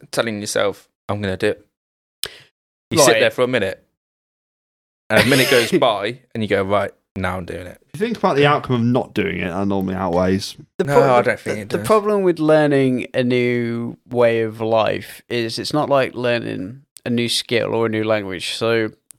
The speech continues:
Speaker 2: I speak English. If I wanted to learn German, I would learn German in parallel to me knowing English. Whereas to not be a procrastinator and to be proactive instead of reactive, you're having to unlearn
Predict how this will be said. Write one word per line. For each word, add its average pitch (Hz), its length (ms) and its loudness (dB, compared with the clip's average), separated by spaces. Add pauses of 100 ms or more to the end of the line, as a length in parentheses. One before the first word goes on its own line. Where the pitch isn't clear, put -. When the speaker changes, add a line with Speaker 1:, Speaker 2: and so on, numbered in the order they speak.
Speaker 2:
I 139 120 2
speak 135 280 -6
English. 110 460 -10
If 120 120 -6
I 120 40 0
wanted 120 260 0
to 110 80 -8
learn 107 240 -4
German, 98 560 -4
I 113 80 0
would 110 120 -2
learn 107 280 -2
German 107 340 0
in 101 160 -6
parallel 101 580 0
to - 180 -12
me 95 300 -4
knowing 98 320 -2
English. - 440 -10 (440)
Whereas 135 240 2
to 131 100 -6
not 131 180 -2
be 139 100 2
a 123 60 0
procrastinator 113 720 -4
and 113 240 -4
to - 160 -8
be 104 240 -6
proactive - 400 -4
instead 107 220 -10
of 104 60 -8
reactive, - 540 -4 (240)
you're 123 120 -4
having 123 140 -4
to 113 200 -4 (100)
unlearn 113 760 -2